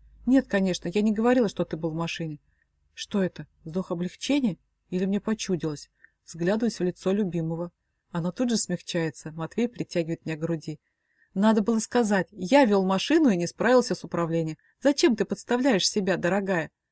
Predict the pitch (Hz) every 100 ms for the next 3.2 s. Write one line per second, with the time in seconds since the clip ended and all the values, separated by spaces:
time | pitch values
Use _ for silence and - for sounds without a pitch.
0 | _ _ _ _ - 214 220 208 214 -
1 | 160 165 196 214 - 226 - 254 214 202
2 | 190 190 269 233 175 180 165 156 185 196
3 | 180